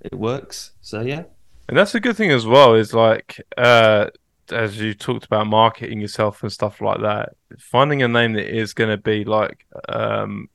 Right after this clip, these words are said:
Speaker 2: remembering and stuck. Do you know what I mean? Like, it's gonna, you know, Joey Tempo, it, it rolls off the tongue and it, you are gonna remember that. So that's another good thing for anyone listening, uh, you know, who wants t-,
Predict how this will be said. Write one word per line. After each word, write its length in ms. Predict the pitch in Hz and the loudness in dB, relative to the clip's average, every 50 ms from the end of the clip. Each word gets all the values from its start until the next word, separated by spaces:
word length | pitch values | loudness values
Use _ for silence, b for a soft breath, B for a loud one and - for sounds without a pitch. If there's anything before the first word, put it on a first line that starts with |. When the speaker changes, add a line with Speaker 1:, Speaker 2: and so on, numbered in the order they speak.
| _ | _
Speaker 2:
remembering 880 | - 120 113 113 113 113 117 120 117 110 101 113 110 107 107 107 107 104 | -8 -2 -2 -2 2 2 2 2 2 -2 -4 -4 -2 -2 -2 -4 -6 -8
and 360 | - - 110 107 107 104 104 104 | -6 -6 -6 -6 -6 -8 -10 -12
stuck. 420 | - - - - 110 98 - _ _ - _ _ _ _ _ _ | -12 -12 -4 -2 -2 -2 -2 _ _ -20 _ _ _ _ _ _
Do 120 | _ - 110 | _ -10 -6
you 40 | 104 | -6
know 80 | 104 - | -6 -6
what 80 | 107 | -6
I 80 | 110 110 | -6 -6
mean? 180 | 117 120 117 | -6 -6 -6
Like, 180 | 110 107 107 101 _ | -6 -6 -8 -8 _
it's 180 | - - - - | -18 -20 -18 -10
gonna, 480 | - 117 110 110 107 107 104 101 104 - _ _ _ _ _ _ _ _ _ _ _ _ _ _ _ _ _ _ _ _ _ | -8 -6 -4 -2 -2 -2 -4 -6 -8 -12 _ _ _ _ _ _ _ _ _ _ _ _ _ _ _ _ _ _ _ _ _
you 100 | - 113 | -12 -10
know, 100 | 104 104 | -8 -10
Joey 300 | 101 - 123 131 135 127 | 0 4 6 6 6 6
Tempo, 560 | - - 131 123 123 117 - 104 92 - 113 117 - - | 2 0 0 0 -2 -4 -6 -6 -6 -6 -8 -12 -12 -8
it, 300 | - 107 98 - - - | -6 -6 -6 -6 -6 -6
it 120 | 113 113 | -8 -6
rolls 300 | 101 113 120 123 123 113 | 2 4 6 6 6 4
off 120 | 110 - | -2 -6
the 80 | - 107 | -6 -14
tongue 400 | - - - 104 104 104 104 107 | -12 -8 -6 -6 -6 -6 -8 -10
and 100 | 107 101 | -12 -12
it, 140 | 104 - - _ _ _ _ _ _ | -14 -14 -16 _ _ _ _ _ _
you 240 | 131 120 113 110 113 | -10 -6 -2 2 4
are 160 | 110 110 107 | 4 4 2
gonna 160 | - 107 101 | 0 -6 -8
remember 320 | 104 104 104 107 107 101 - | -6 -6 -8 -8 -8 -8 -10
that. 220 | - - - - - | -10 -10 -10 -12 -12
So 140 | - - 107 | -6 -2 0
that's 220 | 107 117 110 - - | 0 0 0 -2 -6
another 320 | 120 120 123 123 113 117 | -2 0 2 0 0 -2
good 260 | 101 - 107 104 - | -4 -4 -6 -6 -4
thing 320 | - - 107 107 104 101 101 | -6 -6 -6 -4 -6 -8 -10
for 320 | - _ - 110 110 - | -14 _ -10 -10 -8 -8
anyone 320 | - 110 110 - - 98 98 | -8 -8 -8 -8 -10 -10 -10
listening, 440 | 101 101 - - 113 110 110 107 107 | -12 -14 -10 -8 -8 -6 -6 -6 -8
uh, 120 | 107 110 113 _ _ b b b b b b b b b b b _ - - | -10 -12 -16 _ _ b b b b b b b b b b b _ -14 -10
you 60 | - | -6
know, 200 | - 107 107 - - _ - _ _ - - | -4 -4 -4 -4 -8 _ -20 _ _ -14 -6
who 340 | 113 117 113 110 107 104 101 | -2 -2 0 0 0 -2 -4
wants 380 | 104 104 104 101 - - - | -4 -6 -6 -8 -12 -18 -20
t-, 60 | - | -20